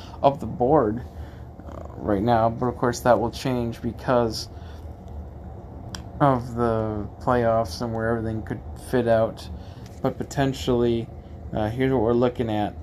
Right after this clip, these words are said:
for the upcoming games in the North Division with the Maple Leafs out until Friday night. Uh, next up, the, the Jets have Montreal and Edmonton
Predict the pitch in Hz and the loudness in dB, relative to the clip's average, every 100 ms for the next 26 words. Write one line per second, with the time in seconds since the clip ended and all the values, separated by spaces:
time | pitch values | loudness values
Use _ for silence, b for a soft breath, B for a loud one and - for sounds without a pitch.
0 | - - - 117 104 107 113 - 131 120 | -12 -12 -4 -2 0 2 0 0 0 0
1 | 117 107 117 117 113 110 - - - 117 | -2 0 0 0 -2 -6 -8 -8 -6 -4
2 | 110 117 120 - 110 123 123 120 113 120 | 0 2 0 -2 0 2 2 0 -2 0
3 | 120 120 120 120 - 107 110 - - - | 0 0 0 0 0 0 0 -4 -8 -6
4 | 107 - 107 101 101 104 85 - - - | -6 -2 2 2 2 -2 -4 -6 -12 -12
5 | - B B B B B B - - 131 | -12 B B B B B B -12 0 6
6 | 120 113 110 104 101 - - 110 123 120 | 6 6 4 0 -6 -10 -8 -2 0 0
7 | - 131 120 - - 117 - - - 123 | -2 2 2 0 -6 -6 -10 -12 -8 -6
8 | 127 127 123 127 120 127 123 127 123 120 | 2 2 2 0 2 0 0 2 4 4
9 | 120 - 127 120 120 123 117 120 | 2 -4 -4 -4 -4 -4 -4 -4